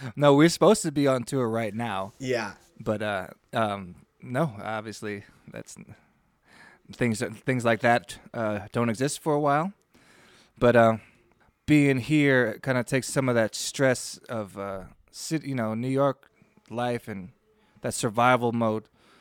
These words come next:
Speaker 1: When I first moved here, I got a, someone in, uh, England asked me to go on tour, uh, you know, have a, like, a co-headlining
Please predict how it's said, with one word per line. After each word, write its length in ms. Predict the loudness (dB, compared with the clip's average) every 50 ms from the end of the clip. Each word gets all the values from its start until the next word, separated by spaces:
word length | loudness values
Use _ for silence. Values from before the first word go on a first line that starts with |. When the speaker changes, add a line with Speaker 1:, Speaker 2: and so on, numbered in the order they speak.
| _ _ _ _ _ _
Speaker 1:
When 200 | -8 -4 -2 -2
I 60 | -2
first 300 | 0 2 2 2 2 2
moved 260 | 0 0 0 0 0
here, 160 | -2 -2 0 0
I 80 | -2 -2
got 200 | -2 -2 -2 -2
a, 120 | -6 -8 _ _ _ _ _ _ _ _ _ _ _ _
someone 380 | -8 -2 0 2 2 2 0 0
in, 260 | 0 0 0 0 0
uh, 180 | 0 0 0 0 0
England 340 | -2 0 0 0 0 0
asked 260 | -2 -2 -4 -4 -4 -6
me 100 | -6 -6
to 100 | -6 -6
go 220 | -4 -2 -2 0
on 160 | 0 -2 -4
tour, 420 | -6 -6 -4 -4 -2 -2 -4 -6 -10 _ _ _ _ -20 _ -16
uh, 60 | -16 -10 _
you 100 | -4 -2
know, 120 | -2 -2
have 200 | 0 -2 -2 -2
a, 80 | -2 -2
like, 160 | -4 -4 -8
a 80 | -12 -14
co-headlining 1080 | -10 -4 0 2 2 2 2 0 -2 -2 -2 -2 -2 -2 -2 -2 -2 -4 -6 -8 -10